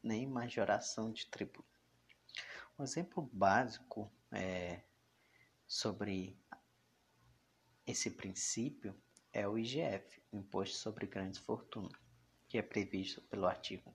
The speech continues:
cento e cinquenta e três, inciso sete da Constituição Federal, de competência da União, porém, nunca foi criado por nenhum tipo de lei.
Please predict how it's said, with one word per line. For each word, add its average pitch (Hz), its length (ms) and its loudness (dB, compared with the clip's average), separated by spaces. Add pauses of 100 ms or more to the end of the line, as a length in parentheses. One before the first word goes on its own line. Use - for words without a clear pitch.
cento 135 140 -4
e - 20 -6
cinquenta - 320 -6
e - 60 -14
três, - 420 -6 (100)
inciso 120 400 -4
sete 107 520 -4
da 98 120 0
Constituição - 760 -6
Federal, - 440 2 (720)
de - 140 -6
competência 101 680 -2
da 92 160 4
União, 123 460 -2 (240)
porém, 139 400 4 (500)
nunca 180 280 0
foi 131 440 2 (400)
criado 127 540 4 (320)
por 117 160 4
nenhum 120 280 -2
tipo 127 360 -2
de 127 160 2
lei. 101 340 2